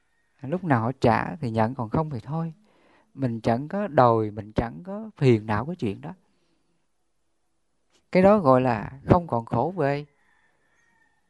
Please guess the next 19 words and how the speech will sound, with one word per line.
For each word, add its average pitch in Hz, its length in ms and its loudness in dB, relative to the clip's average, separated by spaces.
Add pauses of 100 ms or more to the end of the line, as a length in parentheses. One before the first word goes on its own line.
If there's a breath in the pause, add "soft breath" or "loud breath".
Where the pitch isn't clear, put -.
(180)
về 135 140 8
gì? 143 280 6 (1900)
Thì 135 140 -2
trong 170 280 2
các 214 160 -2
cái 214 100 -2
khổ 127 300 6
đó, 196 100 -6 (160)
như 160 220 -8
là 113 400 -8
sinh 185 240 -6
là 123 180 -8
khổ, 131 500 0
già 127 280 4
là 104 180 -2
khổ, 117 440 0
bệnh 123 300 2
là 127 100 -6
khổ, 117 320 -4